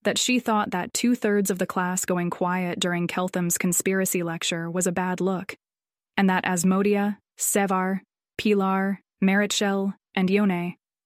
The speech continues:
should have some explicit policy about trading off turns on speaking up to cover any future frozen silences. Is it possible to train students out of going quiet like that?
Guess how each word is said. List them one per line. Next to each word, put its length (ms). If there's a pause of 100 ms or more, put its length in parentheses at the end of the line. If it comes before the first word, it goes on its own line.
should 300
have 200
some 280
explicit 640
policy 580
about 300
trading 420
off 240
turns 640
on 160
speaking 520
up 200
to 160
cover 340
any 300
future 460
frozen 480
silences. 800 (1300)
Is 140
it 100
possible 480
to 140
train 340
students 480
out 140
of 100
going 260
quiet 380
like 200
that? 340